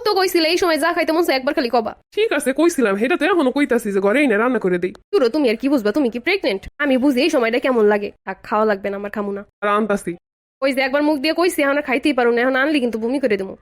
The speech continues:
Speaker 1: মানে দুই বাড়ি রেখে কচু শাক রান্না করতেছে, ওই এ খামো।
Speaker 2: এটা মনে হয় নাকের সিগন্যাল আবার পাইছে। এই সময়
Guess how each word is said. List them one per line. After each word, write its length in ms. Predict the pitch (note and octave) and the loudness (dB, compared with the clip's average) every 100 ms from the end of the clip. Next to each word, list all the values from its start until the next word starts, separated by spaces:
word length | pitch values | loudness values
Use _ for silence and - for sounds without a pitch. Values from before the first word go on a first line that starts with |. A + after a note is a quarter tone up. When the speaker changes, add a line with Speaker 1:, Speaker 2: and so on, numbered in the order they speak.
| _ | _
Speaker 1:
মানে 120 | B3 C4 | -4 -2
দুই 160 | C4+ D#4+ | 2 2
বাড়ি 180 | D4+ D4 | 2 2
রেখে 200 | D#4 D#4+ | 0 0
কচু 140 | C4+ D4 | 0 0
শাক 160 | C#4+ | 0
রান্না 180 | B3+ A#3 | 0 0
করতেছে, 360 | B3 B3+ B3 A3+ | -2 -2 -2 0
ওই 160 | A3+ C4 | 0 2
এ 20 | G#3+ | 0
খামো। 220 | G3 G3 - _ G3 | -2 -8 -16 _ -4
Speaker 2:
এটা 120 | A3 | 0
মনে 140 | G3 | 0
হয় 100 | F#3+ F#3+ | 0 0
নাকের 180 | G#3+ - | -2 -6
সিগন্যাল 240 | G#3+ F#3 | -4 0
আবার 160 | E3 E3 | 0 -2
পাইছে। 260 | E3+ - F#3 _ - | -6 -8 -20 _ -4
এই 180 | C#4+ D#4 | 0 2
সময় 280 | C#4+ C#4 | 2 2